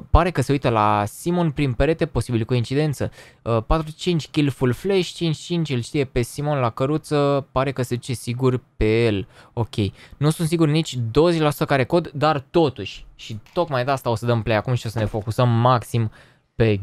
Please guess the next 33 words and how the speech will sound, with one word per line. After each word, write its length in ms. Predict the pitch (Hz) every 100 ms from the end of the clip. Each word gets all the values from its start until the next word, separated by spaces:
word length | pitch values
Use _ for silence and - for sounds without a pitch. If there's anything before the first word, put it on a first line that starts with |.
| 107
gameplay-ul 600 | 123 113 107 104 101 107
lui, 140 | 123
fără 220 | 104 123
să 120 | 110 110
mai 140 | 104
băgăm 180 | 101 107
în 80 | 98
seamă 280 | 110 104
mail-ul 360 | 107 107 104 98
sau 320 | - 104 104 -
altceva. 520 | 95 - 92 69 - _ - - - - -
Pentru 260 | 117 107 110
că 280 | 110 104 -
vreau 200 | 127 202
să 140 | 196
văd 240 | 175 190 175
cum 160 | 165
stă 140 | 160 160
treaba. 360 | 165 135 101
Are 140 | 151 135
skin-uri 420 | - 156 135 117
multe, 600 | 113 131 147 123 - 113
multe, 380 | 113 120 101 101
multe, 380 | 110 104 101
multe, 340 | 101 107 101 98
multe, 320 | 104 110 101
multe, 320 | 107 113 104
după 200 | 101 101
cum 180 | 101 110
vedem, 320 | 104 107 107
are 180 | 101 107
dita 300 | 101 131 127
mai 300 | 110 110